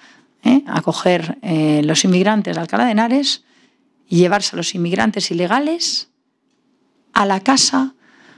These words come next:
de Pedro Sánchez, que es el Palacio de la Moncloa, y que lo gestione, y que gestione él. Porque aquí hay mucho progre diciendo que le parece muy bien lo de la inmigración ilegal, pero luego cuando les dices que abran su casa para recibir un inmigrante ilegal no se atreven, te dicen que no.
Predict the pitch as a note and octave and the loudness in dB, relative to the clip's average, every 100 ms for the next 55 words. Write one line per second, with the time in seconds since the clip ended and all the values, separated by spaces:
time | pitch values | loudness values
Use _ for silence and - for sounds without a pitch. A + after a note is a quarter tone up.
0 | _ _ - F#3+ A3 G#3 F3+ - D3 F3 | _ _ 0 2 4 2 0 0 0 0
1 | F3 A3+ - F#3+ E3+ F3+ - F3+ E3 D3 | 0 0 0 -2 -2 -2 -4 -6 -4 -4
2 | D3+ D3+ D#3 - _ _ _ _ - G3+ | -4 -6 -8 -12 _ _ _ _ -4 0
3 | F#3 - F#3+ - G#3+ E3+ A3 - F#3+ G3+ | 0 0 -2 0 0 0 -2 -6 -4 -4
4 | - B3 F#3+ E3 G3+ A#3 A#3+ D#4+ E4+ - | 2 2 2 0 -4 -4 -2 0 0 -2
5 | - C#4 C4 A3+ G3+ - A#3+ A3 F3+ F3 | -2 -2 -2 -4 -4 -2 0 0 -2 -2
6 | F#3+ G#3+ B3 G#3+ G#3+ A3 F#3 E3+ E3+ F3 | -2 -2 2 2 2 0 0 -2 -2 -2
7 | F3 A#3 A#3+ G3+ G#3+ G#3+ F#3+ F#3 A3+ A3+ | -2 0 0 2 0 0 -2 0 -2 0
8 | G#3 F3 F3 A3 A#3 G#3+ E3+ F#3+ G3+ - | 0 0 0 -2 -4 -6 -4 -2 -2 -4
9 | F3+ G#3+ G#3+ - - - - _ F#3 F3 | -4 -2 -2 -6 -12 -20 -20 _ 0 2
10 | F3+ F3 F3+ G3 G3+ G3 F#3+ F#3+ G3+ G3+ | 0 0 0 2 2 2 0 0 -2 -2
11 | G3 G3+ A3 B3+ A#3 F#3+ G3+ A3 E3 - | -2 0 0 -2 -4 -6 -6 -6 -8 -14
12 | _ _ F3+ F#3 A3+ A3+ F3+ F#3+ | _ _ 0 0 0 0 0 -4